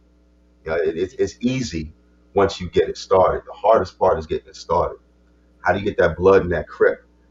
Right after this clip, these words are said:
in the same room to sit down? How do you get that B G F family member and that M S thirteen in the same room without trying to go to war with each other? You know,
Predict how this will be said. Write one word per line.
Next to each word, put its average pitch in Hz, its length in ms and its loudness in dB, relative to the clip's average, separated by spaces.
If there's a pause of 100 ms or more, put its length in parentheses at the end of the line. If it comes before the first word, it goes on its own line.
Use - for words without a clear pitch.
(160)
in 87 120 -4
the 80 80 -4
same 92 380 0
room 90 160 0
to 78 80 -6
sit - 320 -6
down? 78 360 -2
How 90 140 0
do 104 80 -4
you 98 60 -8
get 95 140 -6
that 80 240 -2
B 98 160 -8
G 92 240 0
F 90 140 -2
family 92 420 0
member 80 420 -2 (340)
and 82 160 -2
that 80 220 -2
M 92 160 2
S 85 160 0
thirteen 87 760 -2 (260)
in 78 100 -4
the 71 80 -6
same 95 440 2
room 78 440 4 (300)
without 87 340 2
trying 90 240 0
to 85 40 -2
go 85 140 2
to 82 80 -4
war 90 320 6
with 78 100 0
each 76 180 -8
other? 71 280 -6 (960)
You 80 100 -4
know, 76 300 -4